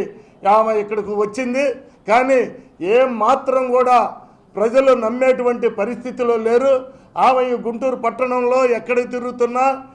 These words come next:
ఏ ప్రాంతానికి వెళ్ళినా ఆమెని మరి ముఖ్యంగా మహిళలు చేదరించుకున్నటువంటి పరిస్థితి. కారణం ఏంటంటే ఆమె చేసిన కుంభకోణాలు.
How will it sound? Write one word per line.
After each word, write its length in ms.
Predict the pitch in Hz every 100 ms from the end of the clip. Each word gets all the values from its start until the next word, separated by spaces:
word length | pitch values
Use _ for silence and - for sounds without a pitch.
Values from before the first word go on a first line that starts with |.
| _ _
ఏ 180 | 190 247
ప్రాంతానికి 640 | 208 226 262 262 262 247
వెళ్ళినా 440 | 247 247 247 226 196 - _ _
ఆమెని 460 | 180 226 240 240 240
మరి 260 | 208 208
ముఖ్యంగా 580 | 269 262 262 254 247 240
మహిళలు 800 | 208 202 247 247 254 240 220 - - - -
చేదరించుకున్నటువంటి 1040 | 240 254 247 240 - 233 233 226 226 208 214
పరిస్థితి. 640 | 202 214 208 202 180 151 - _ _ -
కారణం 320 | 208 254 254
ఏంటంటే 640 | 254 254 254 247 277 285 277 - - -
ఆమె 280 | 175 247 247
చేసిన 460 | 233 269 247 254
కుంభకోణాలు. 840 | 247 208 240 240 226 226 214 190